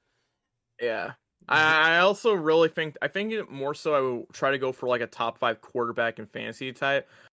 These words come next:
I would, one would be, like, um,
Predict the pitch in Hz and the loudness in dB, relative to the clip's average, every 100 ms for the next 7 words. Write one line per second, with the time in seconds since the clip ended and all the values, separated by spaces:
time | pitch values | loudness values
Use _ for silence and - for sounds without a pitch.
0 | _ 139 156 160 - - 117 135 156 180 | _ 2 4 2 -4 -16 -8 0 0 0
1 | 180 156 151 135 139 131 123 120 107 117 | -2 -2 -4 -2 -2 2 2 0 -2 -2
2 | 117 113 110 104 | -2 -4 -8 -14